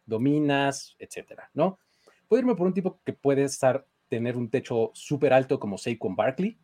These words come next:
¿no? Este, que cuando está sano y que cuando está en su mejor elemento te da un difference maker, ¿no? O sea, es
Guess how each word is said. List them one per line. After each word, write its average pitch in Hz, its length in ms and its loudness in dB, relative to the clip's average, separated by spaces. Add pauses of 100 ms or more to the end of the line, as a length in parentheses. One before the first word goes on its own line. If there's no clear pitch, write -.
¿no? 139 280 -6
Este, - 280 -14
que 82 200 -16
cuando 80 240 -12
está - 180 -10
sano 113 520 -4
y 95 100 -6
que 82 240 -12
cuando 82 240 -10
está 101 220 -8
en 107 80 -8
su - 100 -10
mejor 107 280 -4
elemento 110 580 0 (400)
te 87 560 -2
da 117 300 4
un 117 200 0
difference 120 420 0
maker, 240 420 4
¿no? 180 240 0
O 202 80 -2
sea, 98 160 -4
es - 400 -12